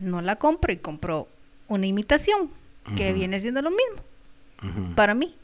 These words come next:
Speaker 2: Yo ya no, yo ya veo, eh, bueno, bonito y barato.
Speaker 1: Por
Speaker 2: Vamos.
Speaker 1: eso, bueno, bonito, barato es una imitación.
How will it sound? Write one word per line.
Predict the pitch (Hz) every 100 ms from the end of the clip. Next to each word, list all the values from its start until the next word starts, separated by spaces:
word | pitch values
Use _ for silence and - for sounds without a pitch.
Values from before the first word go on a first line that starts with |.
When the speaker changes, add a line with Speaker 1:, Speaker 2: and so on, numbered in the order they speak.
| - - - - - - - - - - - -
Speaker 2:
Yo | - 151 127
ya | 113 101
no, | 101 113 107
yo | 101 117
ya | 117 117 117
veo, | 110 113 117 117 -
eh, | 107 101 98 82 92 101 -
bueno, | 117 135 143
bonito | 123 110 123 117
y | 117
barato. | 92 85 - - - -
Speaker 1:
Por | 285
Speaker 2:
Vamos. | 453 508
Speaker 1:
eso, | 294 277 -
bueno, | 226 226 262
bonito, | 262 269 262
barato | 254 262 381
es | -
una | 233
imitación. | 208 190 208 302 339